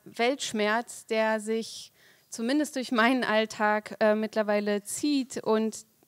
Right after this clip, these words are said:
wo ich das Gefühl habe, der nicht mehr nur noch sozusagen unter Sozialistinnen und Sozialisten geteilt wird, sondern der einem auch im Supermarkt begegnet oder auf der Straße oder auf der Arbeit, dass dieser Weltschmerz so allumfassend geworden ist, ist für,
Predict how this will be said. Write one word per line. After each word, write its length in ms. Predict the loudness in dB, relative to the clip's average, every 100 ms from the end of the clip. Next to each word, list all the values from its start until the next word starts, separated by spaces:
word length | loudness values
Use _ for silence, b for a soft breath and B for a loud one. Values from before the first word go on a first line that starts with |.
| _
wo 160 | 0 2
ich 140 | 2
das 160 | 0 -2
Gefühl 240 | -8 0
habe, 100 | 0 2
der 300 | 4 4 2
nicht 200 | 0 -2
mehr 140 | -4
nur 160 | 0 0
noch 280 | 2 0 0
sozusagen 440 | -6 -2 -2 -2
unter 300 | -6 -6 -6
Sozialistinnen 680 | -6 -8 -6 -6 -4 -4 -4
und 100 | -4
Sozialisten 580 | -6 -6 -6 -6 -4 -4
geteilt 460 | -2 0 -2 0
wird, 200 | -2 -2
sondern 260 | -2 -2 0
der 140 | 0
einem 180 | -2 2
auch 240 | 2 2 -4 B B B B
im 120 | -6
Supermarkt 540 | -4 0 0 0 -4
begegnet 560 | -6 -6 -8 -4 -6 -6
oder 240 | -8 -6
auf 80 | -4
der 100 | -4
Straße 640 | -6 2 2 2 -2 -2
oder 260 | -2 -2 -2
auf 100 | -2
der 140 | -2
Arbeit, 460 | 2 4 4 2 -2 B B B B
dass 160 | -8 -6
dieser 320 | 0 4 6
Weltschmerz 560 | 6 4 2 0 0 -2
so 80 |
allumfassend 800 | 2 4 4 2 0 -2 0 -6
geworden 400 | -4 -2 0 0
ist, 300 | 0 -4 -6
ist 260 | -6 -6 -6
für, 260 | -4 -4